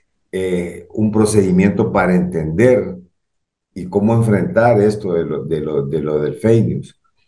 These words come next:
porque a diario se vive, y esto no solamente lo viven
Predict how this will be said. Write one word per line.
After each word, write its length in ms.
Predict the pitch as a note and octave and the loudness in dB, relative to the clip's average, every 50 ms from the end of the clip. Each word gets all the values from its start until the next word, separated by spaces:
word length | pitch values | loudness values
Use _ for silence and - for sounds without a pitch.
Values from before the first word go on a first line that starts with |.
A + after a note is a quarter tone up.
| _ _ _ _ _ _ | _ _ _ _ _ _
porque 380 | - F#2 F2+ F2+ F2+ F2+ F#2 F2+ | -4 -4 -4 -2 0 0 2 2
a 180 | - F#2 F#2 | 2 2 2
diario 600 | F2+ F2+ F2+ F#2 G2+ G#2+ A2+ A#2 A#2+ B2 A#2+ A#2+ - | 2 2 4 4 4 4 4 4 4 4 2 -2 -6
se 220 | - - F#2 E2+ | -8 -10 -10 -6
vive, 240 | F2+ G#2 A2+ G#2+ F#2+ | -2 0 2 2 2
y 100 | F2+ F#2 | 2 0
esto 220 | F#2+ F#2 - A2+ | 0 -2 -2 -2
no 160 | G#2+ G#2+ A2+ A2+ | -2 -2 -2 -2
solamente 580 | A#2+ A#2+ A#2+ A#2 A2+ A2+ A#2+ A#2 A#2 B2 B2 | 0 2 4 4 4 4 4 2 2 2 2
lo 140 | A#2 A2+ G#2 | 4 4 4
viven 500 | G#2 A2 A2+ A#2 A#2+ B2 - - - | 4 4 4 2 2 0 0 -4 -10